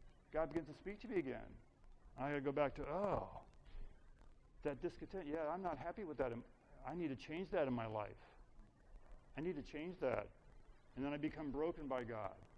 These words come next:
And then I begin to surrender. "Okay, now I'm gonna surrender that area of my life to God." 'Cause if he showed us everything at one time, it would, it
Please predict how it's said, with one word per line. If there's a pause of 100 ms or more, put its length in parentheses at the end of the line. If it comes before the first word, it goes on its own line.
(380)
And
then
I
begin
to (120)
surrender.
"Okay,
now
I'm
gonna
surrender
that
area
of
my
life
to
God." (640)
'Cause
if
he
showed
us
everything
at
one
time,
it
would,
it